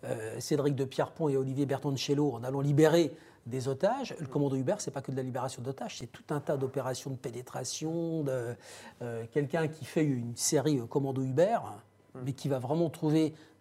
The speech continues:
Speaker 1: un ancien du commando qui va lui raconter ce que font ces gars-là. C'est extraordinaire.
Speaker 2: Et pourquoi ce serait pas vous qui proposeriez une adaptation ?
Speaker 1: Moi, j'ai eu la chance d'aller à Hubert, j'ai eu la chance d'aller à Hubert deux ou trois fois, euh, trois, quatre jours. Euh, c'est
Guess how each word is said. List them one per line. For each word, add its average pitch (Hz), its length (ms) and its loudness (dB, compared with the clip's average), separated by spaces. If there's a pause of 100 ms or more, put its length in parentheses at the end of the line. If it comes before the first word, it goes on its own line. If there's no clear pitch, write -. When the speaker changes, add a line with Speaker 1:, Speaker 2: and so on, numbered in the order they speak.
Speaker 1:
un 139 160 0
ancien 151 280 0
du 143 120 0
commando 139 360 0
qui 131 140 -10
va 123 60 -6
lui 123 120 -4
raconter 135 380 0
ce - 80 -8
que 127 80 -8
font 117 180 -12
ces - 160 -10
gars-là. 147 380 -2 (380)
C'est - 220 -14 (160)
extraordinaire. 151 800 -2
Speaker 2:
Et 160 40 4
pourquoi 233 240 4
ce 233 120 4
serait 175 180 2
pas 175 140 8
vous 185 240 4 (200)
qui - 120 -8
proposeriez 160 880 4
une 143 120 2
adaptation ? 156 180 8
Speaker 1:
Moi, 165 60 8
j'ai 165 140 6
eu - 20 8
la 175 100 8
chance 175 280 4
d'aller 170 200 8
à 165 100 8
Hubert, 165 480 6
j'ai 151 180 0
eu - 20 6
la 151 120 6
chance 185 240 0
d'aller 156 160 8
à 151 40 10
Hubert 147 500 4
deux 143 120 2
ou 170 100 2
trois 156 220 2
fois, 165 240 4
euh, 139 180 4
trois, 147 200 -4
quatre 139 200 0
jours. 160 420 -2 (500)
Euh, 131 280 2
c'est - 220 0